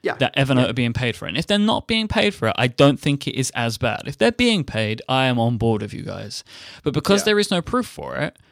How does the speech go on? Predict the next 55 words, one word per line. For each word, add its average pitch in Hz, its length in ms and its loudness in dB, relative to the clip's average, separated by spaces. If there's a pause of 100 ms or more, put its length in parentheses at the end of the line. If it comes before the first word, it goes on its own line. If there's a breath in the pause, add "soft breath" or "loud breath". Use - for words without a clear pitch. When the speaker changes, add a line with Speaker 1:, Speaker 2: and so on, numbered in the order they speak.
(220 soft breath)
Speaker 2:
it - 160 2
makes 151 380 2
me 147 100 2
think, 139 480 -4
I, 139 120 -2 (120)
I'm 175 140 4
not 170 160 0
sure. - 400 0
Like, 120 180 -4
I, 127 180 0
I, 123 220 2
I 139 100 6
don't 147 160 4
know 131 120 2
how 110 180 -4
I 113 60 -12
feel - 180 -12
about 50 220 -14
it. - 100 -10 (140)
Because 139 240 2
Speaker 3:
Right, 139 160 4
so - 180 0 (500 loud breath)
Speaker 2:
it's 202 180 0
something 226 340 6
that 220 140 4
I 175 160 6
don't 196 140 2
necessarily 165 500 0
want, 139 340 0
but 101 60 0
I 123 100 0
can 151 160 -2
see 160 220 2
how 139 180 4
it 117 100 0
would 120 300 -2
be - 80 -4
useful 131 640 -2
in 143 100 0
some 156 200 2
instances, 160 580 -4
not - 160 -2
all 92 160 -8
instances. 110 640 -8
And 147 140 -2
also, 156 340 4
it 143 180 2
would 120 120 -4
be 131 80 4
more 131 280 4
useful 113 540 0
if 120 140 -4
I 120 160 0
could - 200 -6
say, 117 300 0